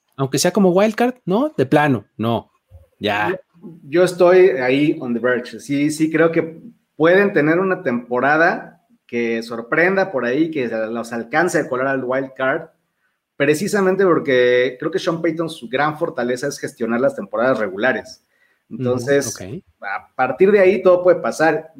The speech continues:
Speaker 2: Yo creo que a lo mejor sí pueden alcanzar playoffs.
Speaker 1: Ok, em,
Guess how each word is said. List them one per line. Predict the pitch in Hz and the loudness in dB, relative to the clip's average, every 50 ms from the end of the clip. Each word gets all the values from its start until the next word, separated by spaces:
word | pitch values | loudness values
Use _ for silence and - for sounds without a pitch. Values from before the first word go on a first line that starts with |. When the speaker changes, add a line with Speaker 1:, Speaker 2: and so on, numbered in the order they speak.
| 131 120 - | -18 -10 -2
Speaker 2:
Yo | - 156 165 160 | 0 0 0 0
creo | - 175 190 180 | 0 -2 -2 0
que | 170 | 0
a | 156 127 | 0 0
lo | 120 120 | 0 0
mejor | 117 120 117 - 214 196 | 0 -2 -2 -2 -4 -6
sí | - - | -6 -6
pueden | - - 190 185 175 | -4 0 0 0 0
alcanzar | 147 127 - 117 113 131 123 | 0 -4 -4 -6 -8 -8 -8
playoffs. | - 123 120 117 117 117 - - _ _ _ _ _ _ _ _ _ _ _ _ _ _ _ _ _ _ _ _ _ _ | -4 -2 -2 -2 -2 -4 -8 -18 _ _ _ _ _ _ _ _ _ _ _ _ _ _ _ _ _ _ _ _ _ _
Speaker 1:
Ok, | - 185 - - 110 104 135 208 247 _ _ _ - - | -10 -8 -4 -2 0 0 0 -2 -4 _ _ _ -16 -10
em, | - 139 135 127 123 127 127 123 123 120 | -6 -4 -4 -2 -2 -2 -2 -2 -2 -4